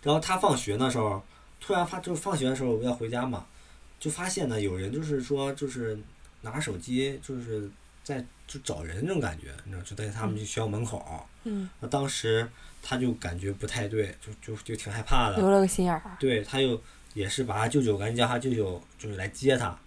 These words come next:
Speaker 1: 他舅舅呢，就是把他给送到了，就是他舅舅家，就是把他带回去了，去他家住，也顺便把他妈也接过去了，
Speaker 2: 嗯。
Speaker 1: 就干脆就不在那儿住了。
Speaker 2: 是。
Speaker 1: 就，就要等那个房东回来。
Speaker 2: 嗯。
Speaker 1: 后来就是房东也是回来了，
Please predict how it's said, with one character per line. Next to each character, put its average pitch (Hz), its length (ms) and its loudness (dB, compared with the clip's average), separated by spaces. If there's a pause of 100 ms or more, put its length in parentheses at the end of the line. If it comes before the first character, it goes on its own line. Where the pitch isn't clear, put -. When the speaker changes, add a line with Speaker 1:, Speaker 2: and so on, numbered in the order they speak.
(340)
Speaker 1:
他 - 100 -6
舅 160 180 4
舅 120 140 4
呢， 101 220 0
就 107 160 -2
是 104 160 -4
把 98 140 -8
他 127 280 -6
给 104 180 -4
送 123 240 -6
到 104 180 -2
了， 92 100 -4
就 104 120 -6
是 101 80 -4
他 - 140 -8 (200)
舅 - 260 2
舅 - 80 6
家， - 120 -6 (200)
就 131 80 -6
是 123 60 -6
把 - 120 -10
他 110 80 -4
带 175 160 2
回 101 140 -4
去 90 80 -4
了， 87 120 -8 (280)
去 - 120 -8
他 147 120 -2
家 165 160 2
住， 120 160 0
也 101 180 -2
顺 151 140 -2
便 131 120 4
把 104 80 0
他 131 140 0
妈 151 220 10
也 110 80 2
接 98 180 0
过 92 100 0
去 87 120 -4
了， 85 100 -6 (140)
Speaker 2:
嗯。 220 100 4
Speaker 1:
就 196 60 2
干 143 120 4
脆 151 120 4
就 113 60 2
不 110 100 0
在 143 80 6
那 151 100 6
儿 135 60 4
住 151 240 4
了。 92 60 4
Speaker 2:
是。 190 260 4 (260)
Speaker 1:
就， 131 140 -2
就 139 160 6
要 123 60 4
等 110 180 -2
那 110 100 -2
个 110 400 0
房 107 200 -2
东 156 120 4
回 90 220 -4
来。 113 260 -2
Speaker 2:
嗯。 208 180 4 (360)
Speaker 1:
后 170 140 4
来 127 240 6
就 143 140 -4
是 107 280 -2
房 101 180 -6
东 127 100 -2
也 110 120 -2
是 117 180 0
回 92 200 -4
来 113 160 0
了， 95 140 -6